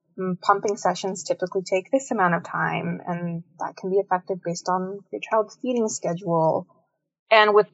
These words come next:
pregnancy, a lot of the times you also have to, you know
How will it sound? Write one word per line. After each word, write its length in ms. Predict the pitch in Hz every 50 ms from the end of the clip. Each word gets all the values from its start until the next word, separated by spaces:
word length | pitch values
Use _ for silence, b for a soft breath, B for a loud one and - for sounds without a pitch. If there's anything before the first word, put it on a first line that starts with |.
| _
pregnancy, 540 | - - 262 285 311 320 302 277 - - 214
a 80 | 196 190
lot 100 | 185 185
of 80 | 185 180
the 60 | 180
times 460 | 180 - - 190 185 180 180 180 175
you 80 | 180 170
also 220 | 170 175 - 190
have 120 | 170 175 -
to, 200 | - 185 170 160 -
you 140 | - 185
know 320 | 165 156 - - - -